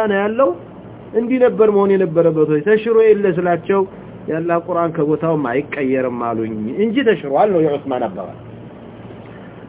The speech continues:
روى ابن أبي حاتم عن ابن عباس في قوله والذين يتوفون منكم ويذرون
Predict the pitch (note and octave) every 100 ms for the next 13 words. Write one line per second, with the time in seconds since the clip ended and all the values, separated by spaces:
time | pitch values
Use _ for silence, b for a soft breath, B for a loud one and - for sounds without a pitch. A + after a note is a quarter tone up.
0 | - - G3 B3 A3+ A3 G#3+ G3+ G3 A#3
1 | A#3 G3 F#3 F#3 F3 E3+ D#3+ G3+ G3+ D#3
2 | D3+ F#3 G3 F#3 D3 C3 C#3+ D#3+ G3 F3
3 | D#3+ E3 D#3 - G3 E3+ G3+ G3 F#3 E3+
4 | C3+ C3 E3 A#3